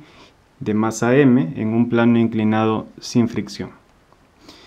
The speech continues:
Se conoce que el bloque tiene masa M y el plano inclinado tiene,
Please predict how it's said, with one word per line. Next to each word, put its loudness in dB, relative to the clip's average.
Se -6
conoce 2
que 0
el 2
bloque 2
tiene 0
masa 0
M 2
y 0
el 0
plano 2
inclinado 2
tiene, 0